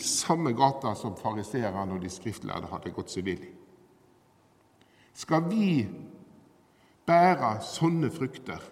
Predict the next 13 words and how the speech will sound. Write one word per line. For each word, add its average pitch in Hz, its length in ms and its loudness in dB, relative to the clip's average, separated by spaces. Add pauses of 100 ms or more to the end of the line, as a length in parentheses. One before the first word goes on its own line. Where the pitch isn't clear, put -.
(140)
skal 156 300 -2
livet 180 400 2
vårt 127 640 0
bære 131 320 2
preg 127 640 0
av 120 120 -4
disse 160 200 -2 (160)
åndens 160 400 0
frukter, 165 400 0 (960)
så - 100 -2
må 143 140 4
vi 143 160 6
søke 185 640 6